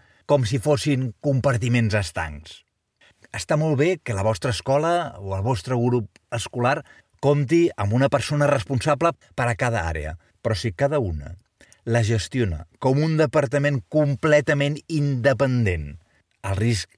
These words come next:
de caure en contradiccions serà altíssim i es perjudicarà granment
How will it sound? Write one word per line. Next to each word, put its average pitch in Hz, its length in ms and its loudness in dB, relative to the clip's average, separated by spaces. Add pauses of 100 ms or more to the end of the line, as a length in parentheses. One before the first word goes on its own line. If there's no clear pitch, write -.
de 110 220 -4
caure 143 320 4
en 120 80 -2
contradiccions 131 880 0 (240)
serà 113 400 -4 (260)
altíssim 117 800 -2 (480)
i 120 160 0
es - 160 0
perjudicarà 104 800 -2
granment 113 640 0